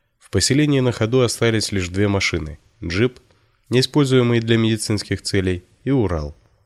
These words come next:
на котором теперь совершались редкие вылазки. Тратить найденные военные запасы топлива на другие автомобили совет строго запретил.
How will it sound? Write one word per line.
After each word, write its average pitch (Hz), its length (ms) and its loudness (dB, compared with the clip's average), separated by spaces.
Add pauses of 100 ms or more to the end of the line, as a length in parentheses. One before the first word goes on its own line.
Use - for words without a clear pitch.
на 87 120 -4
котором 80 420 -6
теперь 120 340 -2
совершались 117 760 -2 (180)
редкие 90 520 -2
вылазки. 80 500 -10 (640)
Тратить 123 460 2
найденные 127 500 4
военные 120 480 2
запасы 110 500 2
топлива 104 420 0
на 98 140 0
другие 98 340 0
автомобили 95 760 -2
совет 135 400 0
строго 92 340 -2
запретил. 87 640 -4